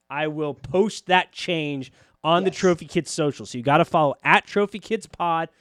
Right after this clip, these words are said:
Speaker 1: Instagram, Twitter, hell, TikTok. I'll throw up on TikTok if you want.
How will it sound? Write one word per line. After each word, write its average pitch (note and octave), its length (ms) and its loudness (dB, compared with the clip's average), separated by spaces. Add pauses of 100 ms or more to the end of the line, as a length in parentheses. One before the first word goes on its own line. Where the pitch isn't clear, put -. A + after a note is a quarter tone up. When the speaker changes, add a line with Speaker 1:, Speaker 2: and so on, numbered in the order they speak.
(200)
Speaker 1:
Instagram, F3+ 580 -4
Twitter, F3+ 500 -4 (200)
hell, D#3+ 240 -4
TikTok. F3+ 640 0
I'll D3+ 80 -4
throw G#3 160 2
up F3+ 100 -4
on D#3+ 140 -4
TikTok D#3+ 480 -4
if D3 160 -10
you D#3 80 -4
want. D3 340 -2